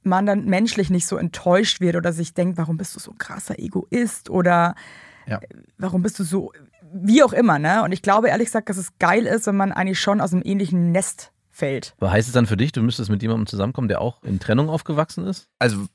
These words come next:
Speaker 2: was Evelyn gerade gesagt hat, ist total wichtig, dass man ein gleiches Wertesystem teilt. Ne? Man
Speaker 1: Ja.
Speaker 2: kann unterschiedlich sein, aber wenn man alles abschält, sollte man die gleichen oder ähnliche Werte haben, weil
Speaker 1: Voll.
Speaker 2: das ist letzten Endes das, wonach sich das Leben ausrichtet im Idealfall, weil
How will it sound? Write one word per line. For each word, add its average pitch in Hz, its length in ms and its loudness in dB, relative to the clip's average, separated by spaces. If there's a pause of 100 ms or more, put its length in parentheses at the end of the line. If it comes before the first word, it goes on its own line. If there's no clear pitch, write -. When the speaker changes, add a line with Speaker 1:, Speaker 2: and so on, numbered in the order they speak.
(220)
Speaker 2:
was 117 160 0
Evelyn 143 300 4
gerade 113 180 4
gesagt 107 340 0
hat, 120 200 2 (340)
ist 117 220 -2
total 104 320 2
wichtig, 104 280 -2
dass 104 200 -2
man 101 140 2
ein - 20 0
gleiches 98 400 0
Wertesystem 95 680 -2
teilt. - 280 -4
Ne? 90 140 -2
Man 175 120 2
Speaker 1:
Ja. 160 60 6
Speaker 2:
kann 131 180 0
unterschiedlich 147 720 0
sein, 117 260 0
aber 101 280 0 (240)
wenn 107 120 4
man 113 160 4 (160)
alles 190 260 2
abschält, 139 520 -2
sollte 120 180 4
man 113 140 0
die 110 80 0
gleichen 104 360 2
oder 104 200 0
ähnliche 107 360 2
Werte 95 300 2
haben, 82 180 0
weil 87 120 4
Speaker 1:
Voll. 160 180 2 (140)
Speaker 2:
das 110 220 2
ist 147 120 -2
letzten 131 320 0
Endes 117 240 0
das, 117 240 0
wonach 107 240 2
sich 101 140 -2
das 98 160 -4
Leben 101 240 2
ausrichtet - 480 -2
im 71 140 -4
Idealfall, 82 460 -2
weil 87 200 0